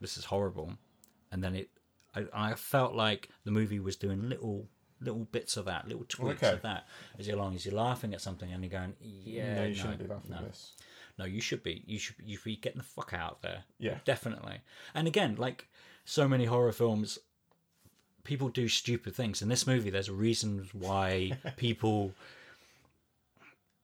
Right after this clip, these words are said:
Speaker 1: I'm not gonna spoil it, don't do the thing that you think, like, when you're thinking,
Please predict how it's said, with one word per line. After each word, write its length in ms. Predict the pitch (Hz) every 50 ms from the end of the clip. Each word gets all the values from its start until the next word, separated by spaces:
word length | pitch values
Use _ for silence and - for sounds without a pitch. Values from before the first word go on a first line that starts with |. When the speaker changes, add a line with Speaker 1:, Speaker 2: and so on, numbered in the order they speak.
| _ -
Speaker 1:
I'm 180 | 95 104 107
not 160 | 113 110 104
gonna 140 | 90 92 92
spoil 260 | - - - 90 87
it, 140 | 90 82 -
don't 280 | - 123 123 127 131 -
do 360 | - 127 120 110 107 104 -
the 260 | - - 110 - 113
thing 380 | - - - 120 113 104 104 98
that 180 | 92 104 -
you 140 | 104 95 92
think, 300 | - - 113 98 95 - -
like, 200 | 107 101 - -
when 220 | 120 117 127 127 131
you're 160 | 131 131 123
thinking, 580 | - 131 123 117 110 117 113 110 104 104 104